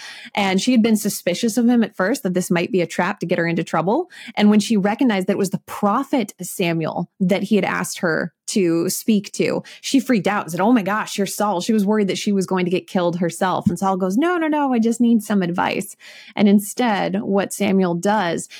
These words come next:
is pronounce judgment upon Saul for his disobedience, for his wicked, for his wickedness. And the very next day, Saul and his sons died in battle. So some of the questions are, well, wait a second, isn't this an example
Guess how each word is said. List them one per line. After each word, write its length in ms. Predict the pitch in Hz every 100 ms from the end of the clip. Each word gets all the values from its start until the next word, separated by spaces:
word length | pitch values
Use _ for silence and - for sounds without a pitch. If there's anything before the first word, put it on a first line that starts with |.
| - -
is 160 | 196 -
pronounce 800 | - 208 190 196 226 247 - - 160
judgment 680 | - 190 196 185 170 - -
upon 480 | 190 - 190 180 185
Saul 480 | - 180 175 -
for 180 | 185 196
his 220 | 180 170
disobedience, 720 | - 185 214 180 185 185 190
for 140 | - 185
his 220 | 180 165
wicked, 440 | 165 175 170 165 165 - - 202
for 160 | 233
his 200 | 214 196
wickedness. 720 | 185 180 190 170 165 190 - - - - -
And 100 | 196
the 40 |
very 180 | 190 202
next 260 | 202 196 -
day, 240 | 180 175
Saul 400 | 175 190 175 170
and 120 | - 180
his 160 | 175
sons 400 | - 165 160 160
died 340 | - 156 160 -
in 100 | 165
battle. 480 | 160 160 160 - 180 _ _ _
So 140 | - -
some 160 | -
of 60 | 190
the 60 | 185
questions 380 | 208 202 196
are, 200 | 185 165
well, 160 | 165 156
wait 200 | 170 220
a 40 |
second, 420 | 214 160 - - -
isn't 200 | 165 196
this 200 | 202 196
an 80 | 196
example 760 | 165 165 170 165 180 240 277